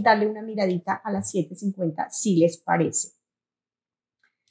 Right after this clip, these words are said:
Vamos a entrar a buscar la forma en Google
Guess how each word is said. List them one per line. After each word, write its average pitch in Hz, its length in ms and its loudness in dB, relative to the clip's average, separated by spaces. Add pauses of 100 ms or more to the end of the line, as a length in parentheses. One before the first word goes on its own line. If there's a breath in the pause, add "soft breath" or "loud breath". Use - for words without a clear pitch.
Vamos 226 460 6
a 247 120 6
entrar 208 460 2
a 226 120 -2
buscar 208 340 -2
la 185 120 0
forma 202 440 0
en 254 220 2
Google 269 640 4